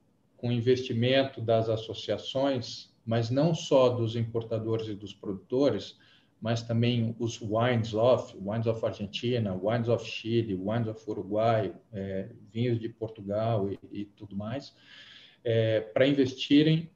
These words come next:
num crescimento da cultura do vinho pra um crescimento do consumo do vinho. Eu acho que, é, esse ano foi um ano,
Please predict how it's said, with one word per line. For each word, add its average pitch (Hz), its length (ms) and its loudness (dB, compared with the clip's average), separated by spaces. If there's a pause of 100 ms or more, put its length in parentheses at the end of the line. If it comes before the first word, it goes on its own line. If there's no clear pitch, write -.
(100)
num 127 340 -2
crescimento 139 1000 0
da 120 140 4
cultura 170 880 4 (140)
do 117 180 2
vinho 147 420 4
pra 151 160 -6
um 143 40 -2
crescimento 139 580 -2
do 156 120 -10
consumo 147 460 -2
do 147 120 0
vinho. 113 260 2
Eu 110 140 2
acho 123 200 -2
que, 123 360 -2 (500)
é, 107 240 -2
esse 117 240 -2
ano 127 180 0
foi - 180 -4
um 123 140 0
ano, 127 400 2